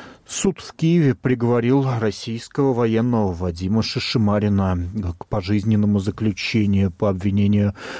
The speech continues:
в нарушении законов и обычаев войны, соединённых с умышленным убийством безоружного человека. Согласно приговору суда, двадцать восьмого февраля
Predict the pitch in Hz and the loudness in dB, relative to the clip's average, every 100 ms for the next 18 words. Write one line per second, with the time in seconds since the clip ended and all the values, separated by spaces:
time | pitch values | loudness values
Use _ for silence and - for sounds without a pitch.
0 | - 120 104 101 101 104 104 107 - 113 | -12 -6 -2 0 0 0 0 0 0 0
1 | 101 101 95 104 - 110 107 107 - - | 2 2 0 -4 -2 0 2 0 -4 -2
2 | 117 104 101 107 104 - - 110 - 113 | 0 2 0 -2 -4 -4 -2 -2 -4 -4
3 | 110 104 104 120 127 - 110 90 92 95 | 0 0 0 0 -2 -2 -2 0 0 2
4 | 101 - - 95 90 - 104 101 98 87 | 0 -2 -2 -2 -2 -2 0 2 0 0
5 | 92 - 101 98 - - - - 123 117 | -2 -2 -2 -2 -2 -12 -6 0 0 0
6 | 113 117 98 85 90 87 90 85 - - | 0 0 -2 -6 -8 -4 -4 -6 -14 -18
7 | - - 113 110 104 95 87 - - 95 | -8 0 2 2 2 0 -2 -6 -4 -2
8 | 90 90 90 90 87 85 95 87 - 104 | 0 0 0 -2 -2 -4 -2 -2 0 -2
9 | 123 107 113 104 104 98 - 120 107 101 | -2 0 2 2 0 -2 -4 -2 0 0
10 | 98 95 - - 107 - 107 107 92 117 | 0 -4 -6 -4 -4 -2 0 0 0 0
11 | 101 110 104 101 | 2 2 2 0